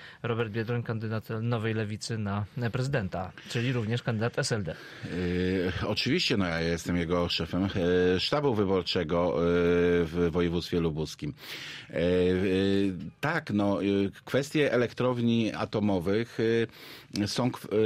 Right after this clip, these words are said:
Speaker 2: e, dzisiaj, e, kwestią bardzo mocno kontrowersyjną. Jak pan zauważy, e, w-, e, zachód Europy nie mówi o elektrowniach, e, atomowych. Nie ma ani dofinansowań,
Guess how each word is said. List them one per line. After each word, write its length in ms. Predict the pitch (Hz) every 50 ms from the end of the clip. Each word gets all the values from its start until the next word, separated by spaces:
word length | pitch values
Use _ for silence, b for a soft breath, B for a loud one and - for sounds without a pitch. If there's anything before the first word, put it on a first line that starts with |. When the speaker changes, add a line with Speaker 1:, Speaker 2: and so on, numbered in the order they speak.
| 107 110 110
Speaker 2:
e, 60 | 107 98
dzisiaj, 720 | 82 90 107 117 - - 120 113 113 113 117 113 110 104
e, 40 | 107 110 107 107 104 95 - -
kwestią 600 | - - - 113 110 - - - 117 110 113 107
bardzo 260 | 110 110 104 95 113
mocno 280 | 110 110 - - 113 101
kontrowersyjną. 1000 | - 107 101 113 107 101 95 104 98 - - - 92 85 78 73 67 65 67 67 B B B B B B B B
Jak 160 | 90 104 107
pan 180 | - 127 123 120
zauważy, 840 | 101 127 120 113 104 95 113 104 98 87 80 90 92 98 107 120 92 -
e, 60 | 101
w-, 640 | 104 104 101 101 98 101 95 98 98 98 98 98 95
e, 40 | 90
zachód 380 | 85 101 123 120 131 131 120
Europy 440 | 104 107 107 101 98 90 - - 104
nie 100 | 110 113
mówi 220 | 127 147 131 135 127
o 80 | 110
elektrowniach, 600 | 101 92 85 - - 95 87 80 87 87 82 -
e, 240 | 98 82 87 90 -
atomowych. 500 | 90 95 - 92 87 85 80 78 80 78
Nie 140 | 101 117 131
ma 100 | 135 120
ani 300 | 98 110 117 113 98 87
dofinansowań, 840 | 82 92 87 - 95 90 85 82 78 - - 92 87 92 101 104